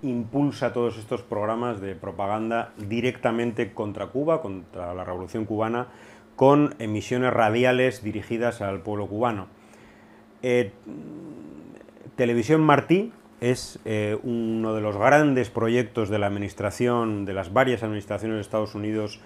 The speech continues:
hacia Cuba, y desde el año dos mil seis utilizaba un avión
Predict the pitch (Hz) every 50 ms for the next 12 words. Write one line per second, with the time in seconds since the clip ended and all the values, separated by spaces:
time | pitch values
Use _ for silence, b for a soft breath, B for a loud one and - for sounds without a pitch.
0 | B B B B B B - 113 104 - - 113 110 107 110 135 139 135 131 143
1 | 151 160 165 B B B B B B B B B B - - 160 180 196 180 -
2 | - 120 113 123 123 101 120 117 131 139 147 156 151 147 139 135 120 117 131 143
3 | 151 151 151 143 147 - - 165 160 160 170 165 - - 120 104 117 107 107 110
4 | 107 - 135 135 139 143 147 147 147 - - - 139 123 120 113 110 110 104 104
5 | 107 120 139 156 160 170 190